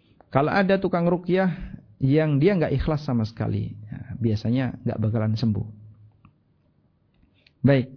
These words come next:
sehingga keahlian pemakai senjata dalam hal ruqyah itu ditentukan oleh bagaimana tingkat keyakinan dia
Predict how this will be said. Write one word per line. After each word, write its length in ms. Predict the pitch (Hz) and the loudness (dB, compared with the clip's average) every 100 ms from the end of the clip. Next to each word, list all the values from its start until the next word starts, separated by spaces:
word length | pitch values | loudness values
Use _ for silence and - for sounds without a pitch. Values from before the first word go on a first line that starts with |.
| - - - - _ - | -20 -20 -20 -20 _ -6
sehingga 340 | - 127 139 | 0 4 2
keahlian 540 | 147 139 170 180 247 240 | 2 4 6 6 4 4
pemakai 340 | 202 185 185 | 2 2 0
senjata 800 | 170 151 127 - 165 196 233 240 - - _ _ _ _ _ _ | 2 2 2 0 0 2 0 -2 -10 -20 _ _ _ _ _ _
dalam 440 | - 127 139 143 139 | -2 2 4 4 4
hal 180 | 127 208 | 4 4
ruqyah 640 | 190 175 170 123 113 127 123 - _ _ _ _ - | 2 0 0 0 0 -2 -4 -12 _ _ _ _ -4
itu 160 | 139 190 | 0 2
ditentukan 560 | 143 143 135 - 165 | 2 2 0 2 0
oleh 300 | 127 127 135 | 2 0 0
bagaimana 640 | - 120 117 123 151 143 120 | -2 -2 0 0 2 2 0
tingkat 400 | - 139 143 139 | 0 0 0 -2
keyakinan 560 | - 113 - 123 110 | -2 -2 0 2 4
dia 240 | 110 143 | 4 0